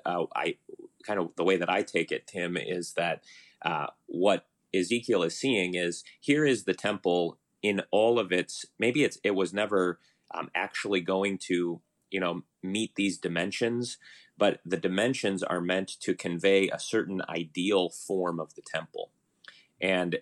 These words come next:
that helps us kind of orient ourselves. We're not looking for the literal fulfillment of these things, but a function, where, where are the functions of this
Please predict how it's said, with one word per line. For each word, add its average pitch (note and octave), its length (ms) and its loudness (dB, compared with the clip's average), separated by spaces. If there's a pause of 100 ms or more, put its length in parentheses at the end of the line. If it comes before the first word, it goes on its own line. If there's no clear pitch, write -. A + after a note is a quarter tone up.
(420)
that G2+ 420 0
helps - 300 -2
us - 400 -4
kind F2+ 140 -4
of - 100 -6
orient G2+ 460 2
ourselves. E2+ 440 -2
We're F2+ 80 -4
not G2+ 240 -4
looking G2+ 340 -2
for F2+ 260 0
the E2+ 120 -8
literal F2+ 580 -2 (280)
fulfillment F#2+ 580 -2
of E2 140 -6
these F2 220 -4
things, F2 360 -4
but E2 140 0
a D2+ 60 -8
function, - 640 -2
where, A2 320 6
where G#2+ 280 6
are G#2 80 6
the E2 100 -4
functions F#2+ 640 -4
of E2 160 -10
this - 400 -8